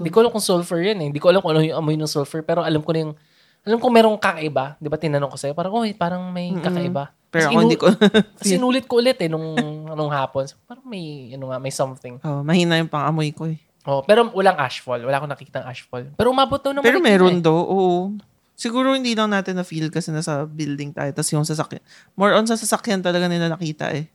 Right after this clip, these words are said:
Speaker 2: Yung mga kaibigan ko.
Speaker 1: Tsaka sa, ano, yung, yung tita ko sa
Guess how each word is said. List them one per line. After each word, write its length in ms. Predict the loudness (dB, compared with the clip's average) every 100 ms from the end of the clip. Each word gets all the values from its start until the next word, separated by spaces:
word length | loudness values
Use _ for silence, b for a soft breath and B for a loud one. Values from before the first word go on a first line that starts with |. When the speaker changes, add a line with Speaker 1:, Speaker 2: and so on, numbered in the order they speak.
| _ _ _ _ _ _ -4
Speaker 2:
Yung 80 |
mga 240 | 0 0 -2
kaibigan 480 | -4 -4 -6 -6 -6
ko. 160 | -4
Speaker 1:
Tsaka 80 | -2
sa, 120 | -4 -10 -8
ano, 160 | -6 -4 -6
yung, 320 | -6 -8 -6
yung 240 | -6 -8 _ -10
tita 240 | -2 -2
ko 240 | 0 -4 -6 -16 _
sa 400 | -6 -4 -4